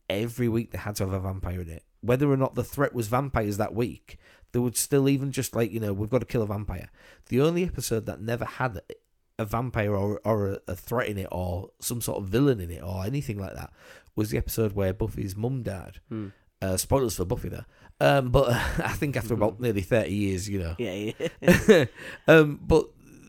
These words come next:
Speaker 1: the only episode they ever did that with, but it, it used to grate on me that, "Oh, let's get the, the z-, let's get the Vampire of the Week
Speaker 2: Zombie
Speaker 1: out,
Speaker 2: of the
Speaker 1: get
Speaker 2: Week,
Speaker 1: that out
Speaker 2: yeah,
Speaker 1: the way."
Speaker 2: yeah.
Speaker 1: Well, no,
Speaker 2: Uh,
Speaker 1: let's
Speaker 2: Vampire,
Speaker 1: get the vamp-,
Speaker 2: Vampire of the Week, sorry,
Speaker 1: get the
Speaker 2: yeah.
Speaker 1: Vampire of the Week out the way so we can get on with the story, you know, and it was like that.
Speaker 2: Mm.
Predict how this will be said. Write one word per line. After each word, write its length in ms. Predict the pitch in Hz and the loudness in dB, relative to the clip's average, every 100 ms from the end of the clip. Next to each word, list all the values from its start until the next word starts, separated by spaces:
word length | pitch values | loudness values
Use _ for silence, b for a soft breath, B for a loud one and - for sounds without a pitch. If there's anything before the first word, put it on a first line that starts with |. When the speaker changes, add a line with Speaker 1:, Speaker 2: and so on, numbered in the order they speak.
| - _ 117 - | -20 _ -20 -10
Speaker 1:
the 300 | 127 139 147 | 2 6 8
only 240 | 165 151 | 8 6
episode 300 | 147 - 123 | 0 0 0
they 80 | 120 | 2
ever 80 | 107 | 0
did 160 | 120 123 | 0 -2
that 140 | 95 | -2
with, 200 | 92 107 | -4 -4
but 120 | - - _ | -6 -8 _
it, 140 | 143 - | -12 -12
it 60 | 98 | -14
used 320 | 98 160 143 | -6 -2 -2
to 60 | 123 | -2
grate 360 | 135 135 151 | 4 8 8
on 120 | - 123 | 6 -2
me 80 | 98 | -2
that, 160 | 95 | -4
"Oh, 500 | 101 107 104 101 104 104 | -4 -2 0 0 -2 -4
let's 200 | - - | -6 -6
get 140 | 120 | -4
the, 200 | 120 117 | -2 -2
the 140 | 113 110 | -2 -6
z-, 160 | 107 - | -6 -6
let's 180 | 117 - | -4 -4
get 160 | 117 | -6
the 60 | 113 | -4
Vampire 340 | 117 117 117 | -4 -2 0
of 60 | 120 | 2
the 80 | 104 | 0
Week 160 | 104 | -2
Speaker 2:
Zombie 300 | 113 117 110 104 | -2 0 0 -2
Speaker 1:
out, 0 | |
Speaker 2:
of 40 | |
the 60 | 107 | -2
Speaker 1:
get 100 | 123 | -2
Speaker 2:
Week, 80 | 113 | 0
Speaker 1:
that 100 | 117 | -2
out 80 | 113 | -2
Speaker 2:
yeah, 60 | |
Speaker 1:
the 100 | 107 | 0
way." 120 | 101 98 | 0 0
Speaker 2:
yeah. 40 | |
Speaker 1:
Well, 160 | 135 143 | 0 2
no, 120 | 143 | 4
Speaker 2:
Uh, 20 | |
Speaker 1:
let's 220 | 120 - | 2 0
Speaker 2:
Vampire, 40 | 113 | 0
Speaker 1:
get 60 | |
the 60 | 135 | 2
vamp-, 140 | 151 139 | 2 2
Speaker 2:
Vampire 60 | |
of 60 | 113 | -4
the 60 | |
Week, 160 | 110 - | -6 -8
sorry, 160 | 110 110 | -4 -2
Speaker 1:
get 80 | |
the 60 | 131 | 0
Speaker 2:
yeah. 40 | |
Speaker 1:
Vampire 300 | 143 143 143 | 0 4 6
of 60 | 139 | 6
the 60 | 117 | 4
Week 200 | 110 107 | 2 0
out 80 | 98 | 0
the 60 | |
way 140 | 104 104 | 0 2
so 140 | 113 | 0
we 60 | 110 | 0
can 120 | 110 | 0
get 100 | 110 | -2
on 100 | 110 | -2
with 80 | 104 | -4
the 60 | |
story, 480 | 110 - 92 87 90 - | -2 -2 0 0 -4 -4
you 80 | 104 | -2
know, 140 | 104 | -2
and 80 | 101 | -2
it 100 | 139 | 0
was 200 | 147 127 | 2 2
like 200 | 113 131 | 2 0
that. 220 | 82 76 | -4 -8
Speaker 2:
Mm. 240 | 123 123 | -10 -10